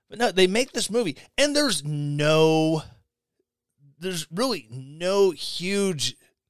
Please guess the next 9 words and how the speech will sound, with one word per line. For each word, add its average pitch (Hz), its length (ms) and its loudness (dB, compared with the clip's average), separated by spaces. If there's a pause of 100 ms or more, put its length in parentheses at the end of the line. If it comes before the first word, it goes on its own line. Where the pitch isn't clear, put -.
social 196 800 0
justice 180 840 2 (120)
kinda, 170 800 -2 (320)
we 175 160 -4
need 202 240 -2
to 180 80 0
represent 170 720 -2
these 175 260 -4
groups. 196 760 -2